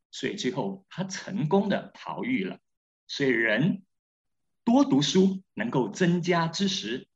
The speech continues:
知识能够改变命运。反之，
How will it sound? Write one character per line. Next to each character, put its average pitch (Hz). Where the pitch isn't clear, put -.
知 170
识 143
能 123
够 110
改 -
变 160
命 101
运。 -
反 120
之， 285